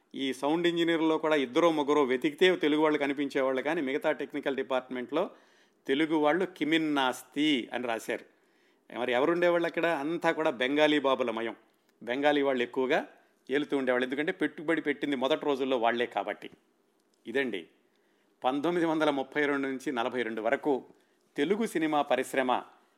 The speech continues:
వాణిజ్యపరంగా, పెట్టుబడి పరంగా చూసుకుంటే ఇన్ని ఒడిదుడుకులకు లోనయ్యింది. ఒక మంచి పని ఏమిటంటే, తెలుగు దర్శకులు వచ్చారు. తెలుగు నిర్మాతలు చిట్ట చివరిలో, అంటే ముప్పై ఆరు, ముప్పై ఏడు నుంచి కూడా వాళ్ళు కూడా అడుగు పెట్టడం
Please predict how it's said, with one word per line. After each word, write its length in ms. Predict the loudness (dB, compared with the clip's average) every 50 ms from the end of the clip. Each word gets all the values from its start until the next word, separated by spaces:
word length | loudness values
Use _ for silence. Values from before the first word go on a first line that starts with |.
| _ _ -18
వాణిజ్యపరంగా, 1040 | -10 -4 -2 0 0 2 0 0 2 2 2 2 4 4 2 2 2 2 2 2
పెట్టుబడి 520 | 2 0 -2 -4 -2 0 2 2 2 2 2
పరంగా 360 | 2 2 2 2 0 0 -2 -2 -6
చూసుకుంటే 600 | -10 -10 -6 -6 -6 -4 -2 -2 -2 -2 -4 -10 -12
ఇన్ని 360 | -8 -6 -6 -4 -2 0 0 0
ఒడిదుడుకులకు 720 | 2 2 2 2 2 2 2 2 0 -2 -2 -4 -2 -2
లోనయ్యింది. 720 | -2 0 0 0 0 0 0 -2 -4 -4 -2 -4 -4 -4 -8 -16 _ _ _ _ _ _ _ _ -4 -2
ఒక 160 | 0 2 2
మంచి 840 | 2 2 2 -2 -2 -2 -2 -2 0 0 2 2 2 2 0 -2 -2 -2
పని 160 | -2 0 2
ఏమిటంటే, 460 | 2 2 2 0 0 -2 0 -2 -4 -6
తెలుగు 440 | -6 -2 -2 0 0 0 0 -2
దర్శకులు 640 | -2 0 0 0 0 0 -4 -4 -2 0 0 0 0 0
వచ్చారు. 540 | -4 -6 0 2 4 4 4 4 0 -2 -4 -6 -4
తెలుగు 220 | -4 -2 -2 -2 -2
నిర్మాతలు 500 | -2 -2 -2 0 -2 -4 -2 -2 -4 -4
చిట్ట 260 | -4 -6 -8 -6 -6
చివరిలో, 420 | -6 -4 -4 -4 -2 -2 0 0
అంటే 160 | 0 0 -2
ముప్పై 320 | -2 -4 -4 -4 -4 -2 0
ఆరు, 160 | 2 2 0
ముప్పై 260 | 0 -4 -6 -6 -4
ఏడు 140 | -4 -4 -4
నుంచి 240 | -4 -6 -6 -8 -6
కూడా 200 | -4 -2 -2 -2
వాళ్ళు 220 | 0 0 -2 -2
కూడా 180 | -4 -4 -4 -4
అడుగు 200 | -4 -4 -6 -4
పెట్టడం 340 | -4 -4 -2 0 -2 -2